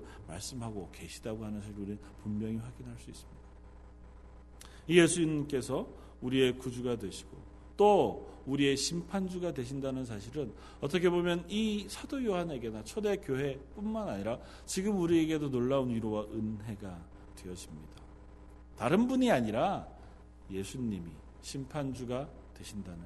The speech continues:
사실. 온 세상을 향하여 육 장부터 이제 그 예수님께서 일곱 인 가운데 하나씩을 떼시면서 이 땅 가운데 하나님의 심판이 쏟아져 내려옵니다.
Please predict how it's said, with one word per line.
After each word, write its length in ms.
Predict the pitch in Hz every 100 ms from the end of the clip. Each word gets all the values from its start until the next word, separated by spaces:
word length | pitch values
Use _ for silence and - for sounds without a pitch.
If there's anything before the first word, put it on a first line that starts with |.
| 90
사실. 320 | - - - - - - - - - - -
온 180 | 165 196
세상을 500 | 220 208 208 202 190
향하여 600 | 185 175 156 165 233 - - - 156
육 140 | 165
장부터 440 | 208 196 185 185
이제 540 | 170 156 170 160 143 -
그 220 | 190 202
예수님께서 600 | 185 180 190 180 165 160
일곱 520 | 156 170 170 170 170 175
인 280 | 180 180
가운데 320 | 160 143 139 135
하나씩을 760 | 170 160 143 - 147 139 123 - -
떼시면서 800 | 170 165 165 131 101 98 160 - - - - -
이 80 | 156
땅 180 | 180 180
가운데 380 | 180 180 180 175
하나님의 500 | 226 226 220 214 196
심판이 580 | - 165 - 170 151
쏟아져 800 | 139 185 165 147 135 107 90 98 98
내려옵니다. 800 | 95 107 107 78 82 - -